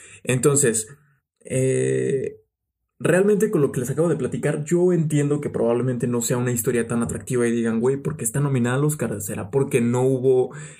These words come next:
eh, el año pasado no hubo tanto cine, no, no, no pudimos salir, nos tuvimos que quedar en casita"? No, realmente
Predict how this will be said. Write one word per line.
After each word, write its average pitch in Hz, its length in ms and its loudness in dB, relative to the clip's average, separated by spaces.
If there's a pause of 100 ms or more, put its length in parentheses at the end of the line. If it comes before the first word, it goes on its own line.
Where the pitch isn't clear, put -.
(120)
eh, 107 400 2 (540)
el 113 160 -2
año 120 220 -2
pasado 123 360 0
no 123 160 2
hubo 120 260 2
tanto 113 320 -2
cine, 123 420 0
no, 117 280 2
no, 113 240 2
no 113 140 -6
pudimos 113 380 -4
salir, 120 320 -2
nos 117 140 -4
tuvimos 113 200 -2
que - 100 -16
quedar 117 200 -4
en 117 60 -2
casita"? 123 300 -2
No, 175 200 2
realmente 151 420 0